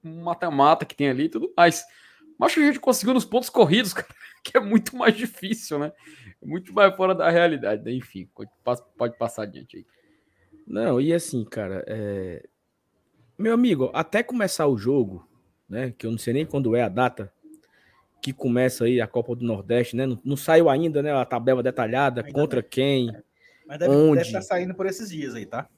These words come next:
Speaker 2: Que horas, né?
Speaker 1: Uhum.
Speaker 2: Que dia, quando, né? Até esse dia aí, a conversa aqui só é uma.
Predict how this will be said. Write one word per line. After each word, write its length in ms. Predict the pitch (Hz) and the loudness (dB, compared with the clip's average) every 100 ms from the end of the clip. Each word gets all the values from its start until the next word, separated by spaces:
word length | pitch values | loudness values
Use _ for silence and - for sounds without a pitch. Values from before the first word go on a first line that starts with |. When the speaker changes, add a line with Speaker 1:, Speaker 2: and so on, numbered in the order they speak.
| _ - - - | _ -20 -20 -8
Speaker 2:
Que 180 | 165 | 2
horas, 480 | 143 151 147 131 113 | 2 4 4 2 0
né? 120 | 123 | -6
Speaker 1:
Uhum. 40 | 139 | -10
Speaker 2:
Que 160 | - | -10
dia, 380 | 135 117 160 127 | -12 -8 -4 -4
quando, 320 | - 196 170 - - | -6 -10 -10 -14 -16
né? 260 | 180 - - _ _ _ _ _ - - - - | -12 -12 -14 _ _ _ _ _ -20 -20 -8 0
Até 400 | 185 - 277 269 | 2 6 10 10
esse 240 | - 214 | 8 -2
dia 260 | 143 165 135 | -2 -2 -2
aí, 360 | 135 175 113 - _ _ _ _ - - | -2 -6 -8 -12 _ _ _ _ -20 -12
a 100 | 170 | -10
conversa 380 | - 214 214 208 | -8 -6 -6 -6
aqui 140 | 202 | -8
só 180 | 214 190 | -8 -4
é 80 | 240 | -2
uma. 320 | 220 123 104 | -2 -4 -8